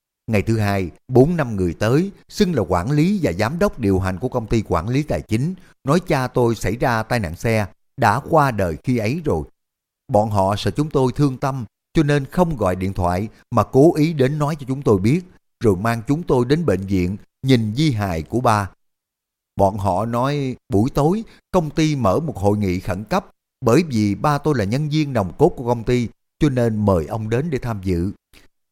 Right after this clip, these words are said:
Không ngờ, cơ thể của cha tôi không được tốt. Sau khi thức trắng đêm, tinh thần có chút hoảng hốt. Buổi sáng vừa ra khỏi công ty, đã bị xe đụng, tử vong tại chỗ." "Chúng tôi đến nhìn ba. Ông,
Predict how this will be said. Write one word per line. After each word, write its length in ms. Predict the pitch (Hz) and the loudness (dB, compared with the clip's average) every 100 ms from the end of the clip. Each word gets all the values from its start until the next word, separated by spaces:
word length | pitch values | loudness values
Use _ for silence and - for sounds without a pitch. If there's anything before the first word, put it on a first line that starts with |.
| _ | _
Không 320 | - 120 110 | -2 0 0
ngờ, 360 | 98 87 85 71 - _ _ | 0 -2 -4 -8 -12 _ _
cơ 200 | 175 165 | 2 4
thể 240 | 110 101 | 2 0
của 120 | - 151 | 0 -2
cha 200 | 127 117 | -2 -2
tôi 320 | - 120 110 | 0 0 0
không 220 | - 113 | -2 -2
được 200 | 95 - | -2 0
tốt. 300 | 131 175 - _ _ _ | 2 2 0 _ _ _
Sau 300 | - 131 101 | -2 0 0
khi 240 | - 110 | 0 0
thức 220 | 95 143 147 - | 0 -4 -4 -6
trắng 260 | 120 156 | -4 -2
đêm, 240 | 107 101 90 - _ - | 0 0 -2 -12 _ 0
tinh 200 | 175 170 | 0 0
thần 220 | 107 92 - | -4 -4 -6
có 80 | 123 | -6
chút 140 | 127 - | -6 -4
hoảng 220 | 80 98 | -6 2
hốt. 220 | 120 156 - - _ _ _ | 4 4 0 -20 _ _ _
Buổi 200 | 120 143 | 4 4
sáng 360 | - 143 165 208 | 2 -2 -2 -4
vừa 240 | 110 95 90 | 0 0 0
ra 160 | 98 | -2
khỏi 180 | 117 85 | -2 -4
công 200 | - 98 | -4 -4
ty, 280 | - 101 95 - _ | 0 0 0 -6 _
đã 100 | 127 | -2
bị 200 | 110 98 | 0 -2
xe 260 | - 147 123 | 0 0 2
đụng, 320 | 92 87 104 - _ | 0 0 -4 -10 _
tử 200 | 117 156 160 | 4 4 2
vong 200 | 120 101 | 0 -2
tại 200 | 92 85 - | -6 -8 -6
chỗ." 280 | 85 90 156 - _ _ _ _ _ | -4 -4 -6 -12 _ _ _ _ _
"Chúng 200 | 135 165 | -2 2
tôi 420 | 120 104 101 101 - | 4 4 2 -2 0
đến 240 | 135 175 | 0 2
nhìn 260 | 117 71 82 | -2 -2 -6
ba. 300 | 95 98 - _ _ _ _ | -6 -8 -14 _ _ _ _
Ông, 360 | - 117 117 | -4 -2 -4